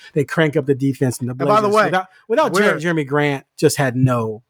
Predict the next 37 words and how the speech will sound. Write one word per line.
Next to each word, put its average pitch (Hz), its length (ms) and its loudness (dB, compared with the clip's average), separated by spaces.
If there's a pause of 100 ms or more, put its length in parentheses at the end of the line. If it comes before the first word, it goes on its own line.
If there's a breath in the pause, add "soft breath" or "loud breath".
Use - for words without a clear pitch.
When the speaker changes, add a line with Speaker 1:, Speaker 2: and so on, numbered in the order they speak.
(140)
Speaker 1:
wh-, 110 340 -20
go 127 100 -4
ahead. 104 100 -8
Speaker 2:
The 170 80 0
Knicks 226 240 2
are 165 100 0
a 147 60 -4
terrible 185 500 0
shooting 139 320 -2
team. 175 400 2
<laughs> - 40 -20 (560)
Speaker 1:
God, 139 300 0
I 139 140 -8
know. 156 220 2
They 160 100 2
just 139 220 -2
caught - 280 -8
fire. 135 380 0 (280 loud breath)
But 247 120 4
without 294 240 2
Jeremy 214 320 0
Grant, 170 300 -2
you 240 80 2
needed 262 180 0
someone 202 260 2
with 151 120 -2
length 165 380 0
and 147 100 -2
athleticism 147 520 0
who 143 80 2
could 139 140 -4
create 147 220 0
a 135 40 2
shot 135 300 0
against 131 260 -4
that 127 140 0
defense 127 400 -2